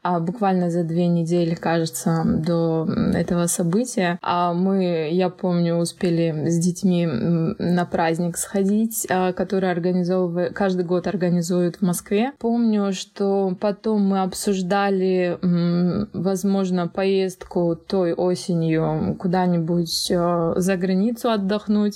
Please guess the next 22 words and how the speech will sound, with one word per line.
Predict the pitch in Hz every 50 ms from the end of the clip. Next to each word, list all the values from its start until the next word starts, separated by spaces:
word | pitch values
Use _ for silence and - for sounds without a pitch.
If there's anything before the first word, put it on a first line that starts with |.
| _ _ -
И | - - 214 208 202 202 202 196 185 180 - - - _ - -
за | 190 180 202 196 190
день, | 180 190 208 202 202 196 190 180 - - -
за | 165 180 185 202
несколько | 196 208 208 202 - 185 175 - 190
дней | 175 185 190 190 180
до | 165 185 202 233
этого, | 262 269 254 240 - 202 180 175 175 170 165 170 185 - -
м, | 185 180 175 175 175 170 170 170 - - 180 180 185
мне | 190 190 190 190 190 185
писали | 175 - 190 185 - - 196 185 190 185 185 180 175 170 170 165 - -
с | - - -
одного | 214 190 196 196 190 185 202 196
женского | 190 202 196 196 196 196 - 185 180 180 180
форума, | 175 - - 233 277 302 254 233 202 -
который | 202 185 - 196 185 190
обычно | 185 170 180 185 - - 180
организует | 175 175 170 190 185 180 180 175 175 180 185 180 180 175
конференции | - 196 180 180 - 208 185 196 202 208 196 196 - 185
всякие | 175 - - 190 185 185 - - 185 190 180 - - 196
в | - - -
Турции. | 202 190 185 180 - - - 190 196 190